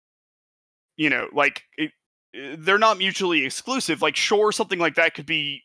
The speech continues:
used to solve that problem, but that problem is, uh, g-, not something that hopefully we would <laughs> ever need solving. Um, let,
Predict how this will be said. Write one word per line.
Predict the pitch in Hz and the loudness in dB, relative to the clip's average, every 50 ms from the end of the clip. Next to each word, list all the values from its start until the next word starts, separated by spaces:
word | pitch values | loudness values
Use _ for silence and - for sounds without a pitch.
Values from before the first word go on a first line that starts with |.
| _ | _
used | - 151 131 139 151 160 175 180 175 170 170 165 160 151 151 - - - - _ _ _ _ _ _ _ _ _ _ _ _ _ _ _ _ _ _ _ _ _ - | -18 -16 -10 -6 -4 -4 -2 -4 -6 -8 -10 -12 -14 -14 -14 -16 -16 -18 -20 _ _ _ _ _ _ _ _ _ _ _ _ _ _ _ _ _ _ _ _ _ -4
to | 143 127 | -4 -2
solve | - - 160 147 160 196 202 - | 0 2 4 4 4 4 4 2
that | 233 240 - - | 2 2 2 -2
problem, | - - 233 233 233 254 254 262 254 254 247 277 _ _ _ _ _ _ _ _ _ _ _ _ _ _ - | -4 0 2 2 2 2 2 0 -2 -4 -6 -10 _ _ _ _ _ _ _ _ _ _ _ _ _ _ -18
but | 151 139 185 180 170 165 147 - _ _ _ _ _ _ _ _ - | -6 0 4 4 4 4 2 0 _ _ _ _ _ _ _ _ -4
that | 151 165 185 180 - - | 0 2 2 2 2 -4
problem | - - - 202 202 202 196 190 196 190 175 160 156 147 135 131 _ _ _ _ _ _ _ _ _ _ _ _ _ _ | -12 -4 2 4 4 6 6 6 4 2 2 0 -2 -4 -6 -10 _ _ _ _ _ _ _ _ _ _ _ _ _ _
is, | 156 151 151 143 127 - - - - _ _ _ _ _ _ _ - 147 | 0 2 2 0 -2 -6 -10 -14 -16 _ _ _ _ _ _ _ -18 -18
uh, | 147 135 - - _ _ _ _ - - | -18 -18 -20 -20 _ _ _ _ -20 -18
g-, | 156 147 143 139 | -18 -16 -8 -2
not | 151 160 170 170 165 156 - - _ - | 2 4 4 6 4 4 2 -4 _ -6
something | - 175 151 - 170 156 139 | -4 -4 -4 -2 -4 -2 0
that | 147 147 - | 0 0 0
hopefully | 170 165 160 - - - 151 151 147 | 0 -2 -4 -4 -8 -6 -4 -2 -2
we | 139 139 139 | -2 -4 -4
would | 131 139 147 - - - | -2 0 0 0 0 -4
<laughs> | 151 - | -6 -2
ever | - 131 127 127 135 127 | -2 0 0 0 -2 -6
need | 123 123 127 135 | -6 -8 -10 -8
solving. | - - 131 123 123 120 113 117 123 123 117 - | -6 -6 -6 -6 -6 -6 -8 -8 -8 -12 -4 2
Um, | - 156 156 151 147 147 | 4 6 6 6 4 2
let, | 160 190 226 226 | 2 2 2 2